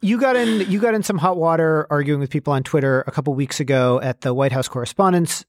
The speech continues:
Association dinner when Michelle Wolf, a comedian, made some jokes about Sarah Huckabee Sanders, and, uh, you, you tweeted, I'll just read your tweet,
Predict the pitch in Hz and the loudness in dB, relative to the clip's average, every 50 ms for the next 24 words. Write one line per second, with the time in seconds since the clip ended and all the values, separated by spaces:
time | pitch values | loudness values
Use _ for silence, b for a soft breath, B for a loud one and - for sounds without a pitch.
0 | _ _ - 151 - - - 160 143 - - 151 143 - 156 147 139 151 143 143 | _ _ -4 -4 -2 0 0 0 0 2 0 0 0 0 0 0 0 0 0 2
1 | 139 135 127 120 123 123 - - 151 131 123 143 202 220 - - 165 - 156 160 | 0 0 -2 -2 -4 -6 -2 0 0 0 2 2 0 0 2 0 -2 0 2 2
2 | 180 185 175 180 180 175 165 B B B B B B B B B B _ 170 170 | 2 4 4 4 4 2 2 B B B B B B B B B B _ 2 2
3 | 160 - - 160 135 - 160 151 147 143 - - - - 131 147 139 139 - - | 2 2 0 0 2 4 4 4 4 2 0 -2 -4 0 2 2 2 2 0 -2
4 | - 156 143 139 139 131 147 135 - 120 127 123 - - 170 165 156 151 151 147 | 0 0 2 2 2 0 -2 -4 -4 -6 -6 -4 0 2 2 2 4 2 2 2
5 | 143 143 143 131 - - - - 139 131 127 127 127 127 127 123 123 123 - 147 | 2 2 2 0 -2 -6 -8 -6 -4 -4 -2 -2 -2 -2 -4 -4 -6 -8 -6 -4
6 | 127 123 120 117 123 156 151 160 151 143 151 - 151 143 135 - - 151 127 123 | -4 -4 -4 -4 -2 0 2 2 2 2 0 -2 -2 -2 -2 -2 -2 -2 -2 -2
7 | 123 123 123 120 113 - - 123 107 123 120 - - - 240 220 196 - | -2 -2 -2 -4 -6 -8 -8 -10 -8 -8 -10 -6 0 2 2 2 2 -2